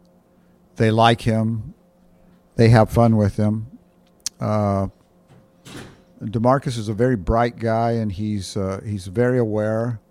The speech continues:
and, uh, he, he gives out a lot of ribbing, but is able to take it too. You know, it's, it's kind of a nice give and take. Um,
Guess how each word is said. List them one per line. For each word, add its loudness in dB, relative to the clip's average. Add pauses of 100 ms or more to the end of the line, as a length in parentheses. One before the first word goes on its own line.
(540)
and, -4
uh, -4 (640)
he, -4
he -6
gives 0
out 4
a -2
lot 0
of -4 (540)
ribbing, 4
but 0 (280)
is -2
able 4
to -8
take 4
it -6
too. 2
You 2
know, 0 (680)
it's, -12
it's -8
kind 2
of -2
a 0
nice 0
give -2
and -2
take. -2 (480)
Um, -4